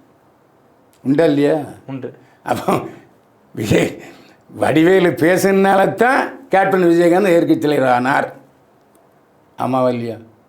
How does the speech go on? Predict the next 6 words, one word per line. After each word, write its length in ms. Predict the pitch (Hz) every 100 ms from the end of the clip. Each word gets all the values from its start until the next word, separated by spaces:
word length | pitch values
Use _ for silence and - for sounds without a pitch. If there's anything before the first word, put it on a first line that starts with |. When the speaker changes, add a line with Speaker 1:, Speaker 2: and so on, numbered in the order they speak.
| _ _
Speaker 2:
கண்டிப்பா. 340 | - 131 120 110 - _ _ _ -
Speaker 1:
பிறகு? 320 | 131 139 143 -
Speaker 2:
வடிவேலு 240 | 139 175 147
பேசாம 300 | 156 165 156
இருந்திருக்கலாமா? 640 | 143 135 127 123 131 127
Speaker 1:
ம். 360 | 139 139 123